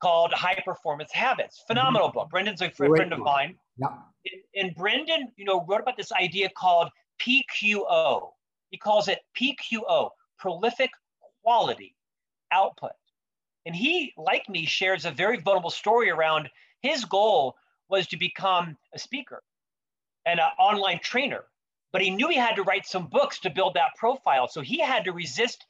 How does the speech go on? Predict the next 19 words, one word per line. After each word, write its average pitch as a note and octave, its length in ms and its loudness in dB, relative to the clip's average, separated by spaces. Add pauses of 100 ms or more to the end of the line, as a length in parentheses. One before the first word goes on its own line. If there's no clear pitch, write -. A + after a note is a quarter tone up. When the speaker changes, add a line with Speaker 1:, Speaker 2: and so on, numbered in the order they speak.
(240)
Speaker 1:
his F4 200 -4
temptation E3+ 600 -4
to C#3+ 60 -6
be F#3 180 -10
into F#3 300 0 (300)
ten, G3 260 -2
fifteen F#3+ 460 -4
things G3+ 340 -2
and E3 100 -6
become D#3+ 440 -2 (540)
uncharacteristically G3+ 1300 -2 (720)
devoted E3 540 0
to D#3 100 -8
a D#3 60 -6
disciplined D#3+ 640 -6
working E3 480 -10
schedule C3 540 -6
to C#3 120 -16
get D#3 240 -6